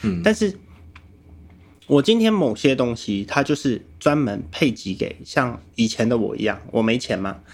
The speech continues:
Speaker 2: 我希望我能，哦，找到好的老师，或是买到好的乐器。
Speaker 1: 嗯，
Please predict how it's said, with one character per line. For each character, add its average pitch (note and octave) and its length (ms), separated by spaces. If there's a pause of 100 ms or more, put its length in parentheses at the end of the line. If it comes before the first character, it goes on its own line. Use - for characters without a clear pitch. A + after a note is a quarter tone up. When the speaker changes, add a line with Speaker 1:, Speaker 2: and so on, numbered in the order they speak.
(240)
Speaker 2:
我 A#2 100
希 C#3 220
望 C#3+ 220
我 G#2+ 120
能， A2+ 280 (520)
哦， A2+ 320
找 G2+ 160
到 A#2 260
好 - 160
的 G#2+ 140
老 A2 120
师， G#2+ 300
或 B2 140
是 A2+ 200
买 G2 200
到 A2 100
好 - 160
的 - 100
乐 G#2+ 200
器。 - 320 (160)
Speaker 1:
嗯， A2+ 200